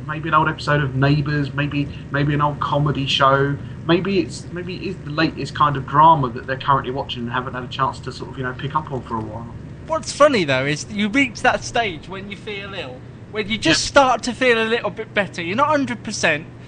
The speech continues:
Speaker 2: you're probably not even fifty percent, but you're well enough to sit up. You've reached the,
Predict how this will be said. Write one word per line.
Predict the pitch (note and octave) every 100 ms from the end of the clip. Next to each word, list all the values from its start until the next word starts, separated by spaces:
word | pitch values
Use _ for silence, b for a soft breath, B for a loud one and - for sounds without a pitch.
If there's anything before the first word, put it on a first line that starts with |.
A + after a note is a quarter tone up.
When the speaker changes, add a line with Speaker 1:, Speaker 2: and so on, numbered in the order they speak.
| B -
Speaker 2:
you're | G3
probably | C4+ C#4 C4
not | B3+ A3+
even | G#3+ A3
fifty | - A3 - G3
percent, | - D3+ E3+ E3
but | G3
you're | G#3+ A#3
well | D4+ D4
enough | A#3 F#3+ F3 - B B -
to | G#3
sit | - G#3+ -
up. | F3+ D#3 -
You've | E3 E3+ G3+
reached | B3 - -
the, | F#3+